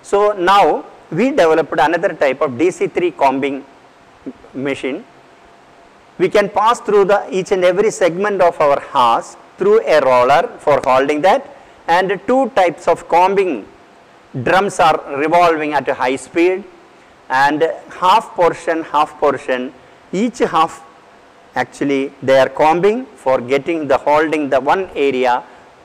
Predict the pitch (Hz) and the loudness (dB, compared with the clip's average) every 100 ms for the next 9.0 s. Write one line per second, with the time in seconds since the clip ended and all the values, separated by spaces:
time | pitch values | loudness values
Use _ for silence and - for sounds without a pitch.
0 | - _ - 127 127 190 - 214 - 135 | -20 _ -4 -4 -2 -4 -4 -6 -2 -4
1 | 120 123 117 107 - 90 - - - - | -2 -4 -4 -10 -10 -14 -14 -20 -20 -20
2 | _ 135 143 147 139 147 143 - 135 127 | _ 0 0 0 -2 -4 -4 -10 -10 -8
3 | - 143 135 147 - - 123 139 143 151 | -6 -4 -4 -8 -16 -18 -4 0 2 0
4 | 131 135 127 117 110 104 - - - 131 | -4 -6 -4 -2 -2 -4 -18 -20 -4 -2
5 | 127 147 185 208 - - 160 170 147 139 | 0 0 0 -4 -16 -4 -2 -2 -4 -6
6 | 131 139 - 147 190 220 247 - - 127 | -4 -6 -2 0 0 0 -6 -10 -12 -6
7 | 131 127 123 135 151 185 185 170 139 131 | -4 -2 -2 -2 -2 -4 -6 -4 0 0
8 | 120 - 120 110 110 - - - 131 90 | -2 -2 -2 0 -4 -8 -20 -4 -4 -4